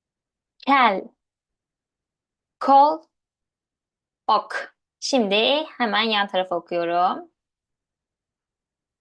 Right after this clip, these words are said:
Tak. Pik. Kat.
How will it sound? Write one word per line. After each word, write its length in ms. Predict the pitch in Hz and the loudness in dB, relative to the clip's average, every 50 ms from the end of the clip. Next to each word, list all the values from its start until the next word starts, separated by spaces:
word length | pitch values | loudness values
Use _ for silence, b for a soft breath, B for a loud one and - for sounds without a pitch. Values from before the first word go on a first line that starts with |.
| _ _ _ _ _ _ _ _ _ _ _ _ _ _ _ _ _ _ _ _ _ _ _ _ _ _ _ _ _ _ _ _ _ _ _ _ _ _ _ | _ _ _ _ _ _ _ _ _ _ _ _ _ _ _ _ _ _ _ _ _ _ _ _ _ _ _ _ _ _ _ _ _ _ _ _ _ _ _
Tak. 580 | - 277 - - - - - - - - - _ _ _ _ _ _ _ _ _ _ _ _ _ _ _ _ _ _ _ _ _ _ _ _ _ _ _ _ _ _ _ _ | 0 0 0 0 -4 -6 -4 -4 -4 -4 -8 _ _ _ _ _ _ _ _ _ _ _ _ _ _ _ _ _ _ _ _ _ _ _ _ _ _ _ _ _ _ _ _
Pik. 520 | - - 285 277 277 - - - - - _ _ _ _ _ _ _ _ _ _ _ _ _ _ _ _ _ _ _ _ _ _ _ _ _ _ _ _ _ _ _ _ | 0 2 2 2 0 -6 -8 -8 -8 -8 _ _ _ _ _ _ _ _ _ _ _ _ _ _ _ _ _ _ _ _ _ _ _ _ _ _ _ _ _ _ _ _
Kat. 640 | - - - 269 269 254 254 254 - - - - | -4 -2 2 4 4 2 2 0 -12 -14 -14 -14